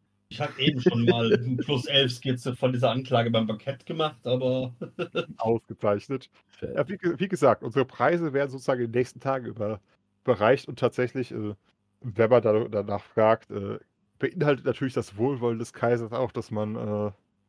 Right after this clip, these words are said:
Speaker 2: durchaus auf, äh, Ressourcen des Kaiserhauses, gerade so Sachen wie, ähm, Ausbildung durch Waffenmeister und Ähnliches, äh,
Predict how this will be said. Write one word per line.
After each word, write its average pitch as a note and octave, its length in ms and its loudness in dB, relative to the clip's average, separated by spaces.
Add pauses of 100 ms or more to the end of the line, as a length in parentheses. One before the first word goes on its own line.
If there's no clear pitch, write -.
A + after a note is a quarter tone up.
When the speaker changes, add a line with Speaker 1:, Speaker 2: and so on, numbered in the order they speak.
(880)
Speaker 2:
durchaus C#3 800 8
auf, A#2+ 440 2
äh, G#2+ 320 -6 (680)
Ressourcen B2+ 500 0
des - 100 -12
Kaiserhauses, A2+ 680 0
gerade G#2+ 380 0
so G#2 160 -8
Sachen G#2 380 -4
wie, G2+ 180 -2
ähm, F#2+ 340 -10 (460)
Ausbildung A#2 800 4
durch G#2 480 -4
Waffenmeister A2 680 0
und G#2 100 -6
Ähnliches, G#2 640 -4
äh, F#2+ 260 -8